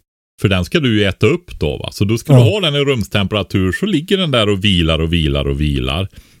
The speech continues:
Speaker 1: För det blir ju aldrig vinter så att den ska växa efter vintern. Så, eh, en, eh, en, ett litet kärl, det finns speciella vitlökskärl som är lerkrukor med lite hål i så det inte blir för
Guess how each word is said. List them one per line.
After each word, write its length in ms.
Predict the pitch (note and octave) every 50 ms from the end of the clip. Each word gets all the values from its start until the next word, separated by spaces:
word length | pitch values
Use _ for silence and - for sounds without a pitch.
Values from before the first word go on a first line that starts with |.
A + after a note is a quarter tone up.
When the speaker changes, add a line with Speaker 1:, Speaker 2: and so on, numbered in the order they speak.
| _ -
Speaker 1:
För 180 | - - G#2
det 80 | G2 F#2+
blir 120 | G2+ A2+ B2+
ju 40 | B2+
aldrig 280 | A2 F#2 E2 F#2+ F2+
vinter 440 | E2+ D#2 D2+ D2 C2+ - - A2+ G#2+
så 100 | - G#2+
att 100 | G2+ -
den 260 | G#2 F#2+ F#2 F#2 F2+ -
ska 220 | - - F2+ F2
växa 380 | E2 E2 F#2+ E2+ - - - A#2
efter 220 | B2 - - - G2+
vintern. 440 | F2 D#2 C#2 - - - - A#1 - - _ _ _ _ _ _ - - - - - - - - - - - - - - _ _ -
Så, 400 | - - - G#2 F#2+ F#2 F#2+ F#2+
eh, 340 | F#2 F#2 F#2 F#2 F#2+ F#2+ G2 -
en, 380 | - D3 F3 F#3 F3+ F3+ F3+ F#3
eh, 260 | F#3 F3+ F3+ F3+ F3+ F3 E3+ - _ _ _ _ - - - _ _ _ _ _ _ _ _ _ _ _ _ _ _ _ -
en, 340 | - D3 C#3+ C#3+ C#3+ C#3 C#3 C3 -
ett 340 | D3+ C3+ - _ _ - -
litet 440 | - C#3+ C3 C3+ B2 - - B2+ -
kärl, 440 | - - - A#2+ G2+ A#2 D3 D#3 C3+
det 80 | A#2
finns 200 | - - C3+ G#2+
speciella 560 | - - A#2 G2 - - F2 D2+ B1+ B1+ D#2 F2
vitlökskärl 840 | A#2 C3+ A2+ - - B2+ A#2+ A2+ - - - C3 A#2+ B2 C#3 C3+
som 260 | A#2 - C3+ B2 A#2 A2
är 60 | F#2+
lerkrukor 840 | G2 G#2 G2 F#2 F2 D#2+ - - - D#2+ D2+ D2+ - - C2+ C2+ B1+
med 140 | B1 B1 A2+
lite 460 | A2 F#2+ - - G#2 G#2 G#2 - - -
hål 420 | - - F2 F2 F#2+ C#3+ F3 F3+
i 120 | D3+ D3+ D3
så 120 | - C3+
det 80 | C3 B2+
inte 160 | A#2 - G2+
blir 160 | G2 G#2+ G2+
för 400 | - - G2 G2 F#2+ F#2 F#2+ -